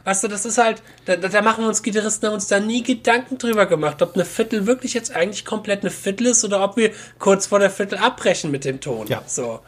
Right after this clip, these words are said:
Speaker 2: Und so
Speaker 1: Und das
Speaker 2: entsteht ja
Speaker 1: ist
Speaker 2: auch Groove, ne?
Speaker 1: Ja, und das
Speaker 2: Das
Speaker 1: ist
Speaker 2: ist das,
Speaker 1: gerade
Speaker 2: was Groove
Speaker 1: fürs
Speaker 2: ausmacht.
Speaker 1: Zusammenspiel mit solchen Instrumenten sau wichtig, weil du hörst es im Kleinen, also es
Speaker 2: Ja.
Speaker 1: ist so, das ist so ein kleines Detail, da, wenn du drauf achtest, kriegst du das mit.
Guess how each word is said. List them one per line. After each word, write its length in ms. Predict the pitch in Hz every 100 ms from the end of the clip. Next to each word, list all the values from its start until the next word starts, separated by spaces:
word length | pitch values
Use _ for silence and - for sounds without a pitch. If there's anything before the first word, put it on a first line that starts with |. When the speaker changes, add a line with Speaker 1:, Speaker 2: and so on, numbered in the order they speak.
| - -
Speaker 2:
Und 120 | 127
so 80 | 156
Speaker 1:
Und 60 |
das 80 | 151
Speaker 2:
entsteht 200 | 254 170
ja 100 | 165
Speaker 1:
ist 60 | 139
Speaker 2:
auch 20 |
Groove, 340 | 143 226 101 - - _
ne? 180 | - 127 139
Speaker 1:
Ja, 440 | 160 233 247 139 -
und 120 | 175 185
das 60 |
Speaker 2:
Das 100 | 214 208
Speaker 1:
ist 40 |
Speaker 2:
ist 40 |
das, 60 | -
Speaker 1:
gerade 100 | 214 269
Speaker 2:
was 60 |
Groove 60 | 185
Speaker 1:
fürs 160 | 190
Speaker 2:
ausmacht. 120 | 214 -
Speaker 1:
Zusammenspiel 640 | 196 190 262 - - 220
mit 180 | 208 170
solchen 420 | - 175 247 -
Instrumenten 840 | 196 196 - 170 160 240 254 180 190 - -
sau 440 | - - 175 240 185 151
wichtig, 480 | 214 254 - 127 -
weil 120 | 127
du 140 | 139
hörst 300 | 170 269 -
es 120 | 277 170
im 120 | 147
Kleinen, 380 | - 147 151 151
also 140 | 151
es 40 | 185
Speaker 2:
Ja. 40 |
Speaker 1:
ist 140 | - -
so, 200 | 247 - - -
das 140 | 180
ist 120 | 240 -
so 60 |
ein 60 | 254
kleines 380 | 220 214 202 -
Detail, 600 | 147 - 123 165 285 311 - - - -
da, 100 | 170
wenn 140 | 190
du 60 | 196
drauf 260 | 175 170
achtest, 360 | 175 196 - -
kriegst 220 | 254 -
du 40 | 208
das 200 | 190 -
mit. 320 | 220 -